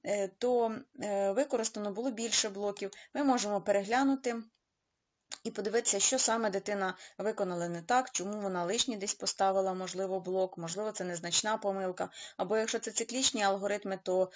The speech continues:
значить, е, не виконала, е, з, не використала цикли, а просто лінійним алгоритмом. Е, тому можна переглянути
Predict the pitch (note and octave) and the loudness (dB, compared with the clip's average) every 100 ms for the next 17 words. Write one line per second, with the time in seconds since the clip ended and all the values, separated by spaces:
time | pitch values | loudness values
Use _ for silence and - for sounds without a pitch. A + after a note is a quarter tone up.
0 | - - G#3+ G#3 - - - F#3+ F#3 F3+ | -16 -8 -2 0 0 -2 0 2 2 2
1 | F#3+ G#3 G#3+ G3+ F#3 F3+ F3 F3 - - | -2 -2 -4 -4 0 0 0 -4 -20 -6
2 | F#3 F3+ E3+ E3 E3+ - F3+ E3+ G3+ A3 | 0 2 4 4 4 4 2 0 0 2
3 | G#3+ G3+ - F#3 F3 - B3+ C4 - G#3+ | 2 0 0 2 2 6 4 4 0 -4
4 | - - F#3+ F#3 G#3+ B3 - G3 F#3+ G3+ | -4 -6 -6 0 2 2 2 0 2 -2
5 | A3+ A3 F#3+ F#3 F3 F#3+ B3 C4 G#3+ G#3 | -2 -2 -2 -2 0 2 2 0 -4 -6
6 | - - - F3+ G3 F#3+ G3+ - _ - | -10 -18 -2 4 6 4 2 -6 _ -2
7 | B3 C#4 C#4 C4 A3+ A#3 G#3 G#3 A#3 D4 | 4 6 8 8 6 2 0 0 0 2
8 | F#4+ F#4+ - C#4 | 0 -2 0 0